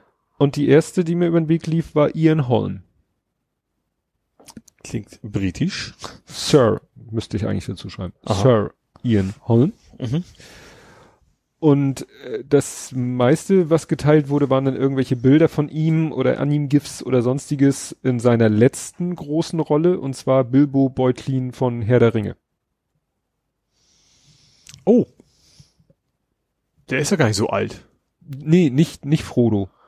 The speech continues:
Speaker 2: Nee, aber der Kumpel von Frodo.
Speaker 1: Nee, nicht der Kumpel.
Speaker 2: Ach, das war der, der ältere
Speaker 1: Der
Speaker 2: Hobbit.
Speaker 1: ältere Hobbit.
Speaker 2: Ja? Ach, der mit der Pfeife.
Speaker 1: Genau.
Speaker 2: Ja.
Speaker 1: Der ältere Hobbit, der nur am Anfang,
Speaker 2: Mhm.
Speaker 1: also jedenfalls der in dem Film, in, in, ich glaub, in Hobbit hat er dann,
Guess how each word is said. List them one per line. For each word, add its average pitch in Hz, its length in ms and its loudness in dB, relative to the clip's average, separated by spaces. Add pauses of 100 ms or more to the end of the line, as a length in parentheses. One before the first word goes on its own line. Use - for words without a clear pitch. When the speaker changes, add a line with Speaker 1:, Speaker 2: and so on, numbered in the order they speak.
(220)
Speaker 2:
Nee, 208 120 4
aber 123 120 0
der 127 100 2
Kumpel 190 260 -2
von 101 140 -4
Frodo. 98 400 -8 (320)
Speaker 1:
Nee, 135 140 -2
nicht 165 180 0
der 151 80 4
Kumpel. 110 420 -2 (460)
Speaker 2:
Ach, - 160 0
das 156 180 -4
war 175 80 2
der, 151 180 2
der 131 200 -4
ältere 139 400 2
Speaker 1:
Der 143 80 4
Speaker 2:
Hobbit. 151 120 6 (140)
Speaker 1:
ältere 110 400 4
Hobbit. 110 340 -2
Speaker 2:
Ja? 117 140 -2
Ach, - 140 -8
der 117 100 -6
mit 117 80 -4
der 123 80 0
Pfeife. 131 340 -2 (220)
Speaker 1:
Genau. 120 440 2
Speaker 2:
Ja. 120 260 0 (360)
Speaker 1:
Der - 120 -2
ältere 156 320 2
Hobbit, 147 180 0
der 131 80 4
nur 143 140 2
am 131 100 -2
Anfang, 147 420 -2 (140)
Speaker 2:
Mhm. 127 100 -12
Speaker 1:
also 123 140 0
jedenfalls 135 340 2
der 139 140 2
in 131 60 0
dem 123 120 0
Film, 131 380 2 (180)
in, 123 200 -4
in, 120 260 -4
ich 120 180 -4
glaub, 127 180 0
in 104 140 -6
Hobbit 151 320 0 (800)
hat 135 220 2
er 139 120 4
dann, 113 360 0